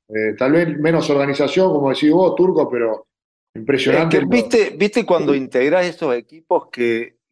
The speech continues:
Speaker 2: que no necesitas hablar y que ne-, con una, un gesto, una mirada te das cuenta, viste, que contagia. Bueno, yo la verdad que integré muchos equipos y, bueno, uno de los equipos que integré que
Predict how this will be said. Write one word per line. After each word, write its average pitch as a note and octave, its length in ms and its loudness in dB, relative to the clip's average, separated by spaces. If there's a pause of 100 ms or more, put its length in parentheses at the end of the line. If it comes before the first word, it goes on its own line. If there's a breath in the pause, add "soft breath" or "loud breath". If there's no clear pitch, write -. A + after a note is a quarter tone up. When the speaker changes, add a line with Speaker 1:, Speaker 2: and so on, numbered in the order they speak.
(280)
Speaker 2:
que C#3 80 2
no D#3 160 2
necesitas D3+ 800 0
hablar B2 680 0 (680)
y G#2 120 -16
que A#2+ 180 -2
ne-, B2 320 0
con C3+ 220 0
una, E3+ 440 2
un D3+ 200 -2
gesto, D#3 640 0
una D#3 240 0
mirada C#3+ 600 2
te B2+ 140 -10
das C3 140 -6
cuenta, D#3 440 -2
viste, C#3 380 -2
que G#2+ 180 -14
contagia. C#3+ 600 0
Bueno, C3+ 420 0 (680)
yo E3+ 200 2
la E3+ 80 4
verdad D3 260 4
que C3+ 80 -6
integré C3+ 400 0
muchos C#3+ 320 -2
equipos D3 460 0
y, A#2+ 180 -2
bueno, A2+ 560 -6 (160)
uno C3+ 180 -2
de C3+ 40 2
los B2 120 2
equipos C3 320 -2
que A#2 100 -10
integré A2+ 560 2
que A2+ 180 -4